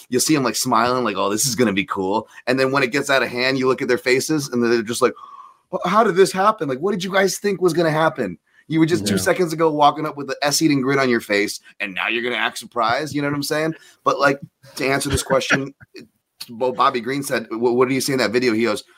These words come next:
Speaker 1: "Oh, I don't play like this, no." And what I think he was saying was that I think almost like Bobby Green, he was like, "Oh, uh, uh," I don't even think Bobby Green necessarily took it personal or thought it was personal. Um,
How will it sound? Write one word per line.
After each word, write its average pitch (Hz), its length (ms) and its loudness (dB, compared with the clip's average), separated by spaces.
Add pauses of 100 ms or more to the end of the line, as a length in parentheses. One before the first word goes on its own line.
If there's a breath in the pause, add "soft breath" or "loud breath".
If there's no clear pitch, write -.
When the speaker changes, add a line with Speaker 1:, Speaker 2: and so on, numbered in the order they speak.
(200 soft breath)
Speaker 1:
"Oh, 131 100 2
I 135 80 6
don't 208 180 -4
play 175 220 -2
like 104 200 -2
this, 82 260 -8
no." 117 320 2 (340 soft breath)
And 139 280 0
what 135 220 0
I 139 60 2
think 180 220 -4
he 160 100 -2
was 135 180 0
saying 156 340 -2
was 117 160 -2
that 110 260 0 (400 soft breath)
I 143 80 0
think 160 240 -2
almost 139 240 -2
like 123 100 -2
Bobby 131 240 2
Green, 139 160 -4
he 127 80 -2
was 107 80 -6
like, 113 140 -6
"Oh, 135 180 2
uh, 151 60 -4 (340)
uh," 71 60 -10 (280)
I 127 40 2
don't 180 100 2
even 147 280 0
think 135 200 -4
Bobby 123 200 2
Green 120 220 -4
necessarily 117 560 0
took 113 160 -4
it - 140 -2
personal 143 400 0
or 95 160 -4
thought 104 240 0
it 139 80 -6
was 147 120 -8
personal. 175 520 -4 (560 soft breath)
Um, 110 500 2